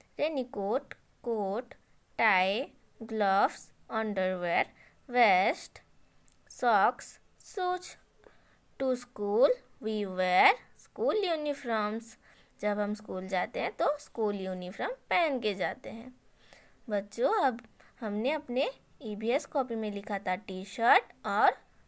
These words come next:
shorts, हमने ये दोनों words लिखे थे। आज हम लिखेंगे टी-शर्ट and pants।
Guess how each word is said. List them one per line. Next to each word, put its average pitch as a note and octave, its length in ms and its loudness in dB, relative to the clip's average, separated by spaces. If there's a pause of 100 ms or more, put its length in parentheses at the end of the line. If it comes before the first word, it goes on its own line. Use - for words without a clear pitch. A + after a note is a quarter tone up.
shorts, A#3+ 600 4 (440)
हमने A3 220 -2
ये G#3+ 240 2
दोनों A#3+ 400 0
words A#3 360 0 (380)
लिखे G#3 380 -6
थे। E4 360 0 (280)
आज G3+ 260 -4
हम G#3+ 200 -4
लिखेंगे G#3 520 -2 (520)
टी-शर्ट - 1200 -2 (440)
and A3+ 240 0 (420)
pants। G3 480 0